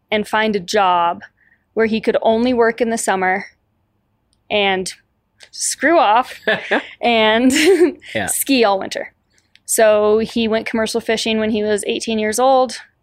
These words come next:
Speaker 1: decided that was the life for him,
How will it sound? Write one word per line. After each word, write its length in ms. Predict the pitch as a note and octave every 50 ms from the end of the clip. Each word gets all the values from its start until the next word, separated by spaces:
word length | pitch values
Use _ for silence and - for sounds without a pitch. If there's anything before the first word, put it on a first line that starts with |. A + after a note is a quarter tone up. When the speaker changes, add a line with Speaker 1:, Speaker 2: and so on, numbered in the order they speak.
| _ _ _
Speaker 1:
decided 560 | - - - - G#3 G3+ G3+ G3 G3 F#3 F3+ -
that 260 | G3 F#3+ G3 G3 - -
was 220 | G#3+ A3+ G#3+ G#3
the 80 | - G#3+
life 300 | G#3 G#3+ G#3+ A3 G#3+ -
for 160 | - A3+ A3
him, 400 | G#3+ A#3 A#3+ B3+ D4 E4 F4+